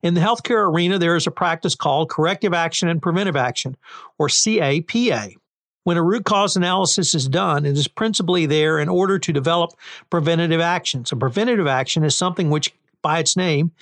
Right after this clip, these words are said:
is to prevent a recurrence of the problem. You can correct with a corrective action, but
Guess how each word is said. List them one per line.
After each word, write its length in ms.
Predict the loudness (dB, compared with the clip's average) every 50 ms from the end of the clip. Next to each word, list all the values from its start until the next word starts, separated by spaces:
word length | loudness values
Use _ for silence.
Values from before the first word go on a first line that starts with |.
| -20 -20 -20 -10 _
is 240 | -2 0 0 0 0 -2
to 180 | -2 -2 -2 0
prevent 480 | 0 -2 -2 0 0 -2 -2 0 -2
a 80 | -2 0
recurrence 560 | 0 -2 -4 -4 -2 -2 0 0 0 0 -2
of 80 | -2 -2
the 80 | -2
problem. 480 | -2 0 2 2 2 0 -2 -6 -10 -12 _ _ _ _ _ _ _ _ -4
You 100 | -4 -2
can 220 | 0 0 0 0 0
correct 480 | 0 0 2 2 2 0 -4 -8 -14 _ -20 -20 -12 -4 -2
with 140 | 0 0
a 40 | 0
corrective 500 | -2 0 0 0 0 0 0 -2 -2 0
action, 520 | 0 0 0 -2 -2 -2 0 0 0 0 -2 _ _ -20 -20 -20 -20 -20 -8 -2
but 300 | 0 0 0 0 -4 _